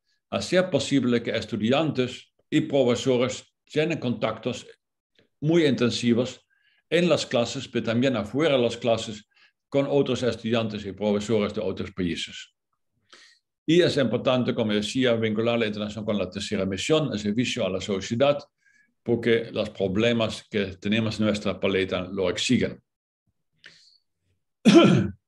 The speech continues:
Y con eso espero, como Jane Knight y yo describen ya en dos mil dieciocho, que nosotros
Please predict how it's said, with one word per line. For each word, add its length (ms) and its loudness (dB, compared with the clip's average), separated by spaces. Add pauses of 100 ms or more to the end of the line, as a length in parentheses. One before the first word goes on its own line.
(140)
Y 340 4 (1000)
con 160 4
eso 320 4
espero, 720 2
como 180 -2
Jane 400 -4
Knight 280 2
y 80 0
yo 140 4
describen 520 0
ya 220 0
en 160 -2
dos 260 -2
mil 180 -6
dieciocho, 760 -4 (880)
que 160 2
nosotros 840 2